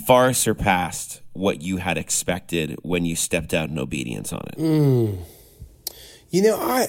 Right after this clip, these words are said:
Speaker 2: I just kept thinking that the Lord was gonna bring some kind of huge victory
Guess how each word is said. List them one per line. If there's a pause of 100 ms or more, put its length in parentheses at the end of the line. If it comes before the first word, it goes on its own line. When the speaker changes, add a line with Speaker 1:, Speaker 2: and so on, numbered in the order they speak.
(160)
Speaker 2:
I
just
kept
thinking
that
the
Lord
was
gonna (720)
bring
some
kind
of
huge
victory